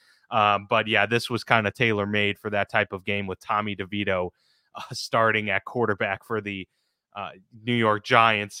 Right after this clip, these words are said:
And, um, you know, Dak Prescott had a nice five touchdown game against an inferior opponent. Um, but at the end of the day, I think we, we, we'll keep seeing it until, uh, until they make,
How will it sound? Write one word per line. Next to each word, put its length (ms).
And, 400
um, 360
you 120
know, 180
Dak 280
Prescott 440
had 180
a 60
nice 260
five 320
touchdown 480
game 420
against 440
an 120
inferior 500
opponent. 440
Um, 460
but 240
at 160
the 140
end 100
of 80
the 60
day, 460
I 140
think 260
we, 260
we, 320
we'll 280
keep 240
seeing 320
it 160
until, 720
uh, 520
until 360
they 120
make, 300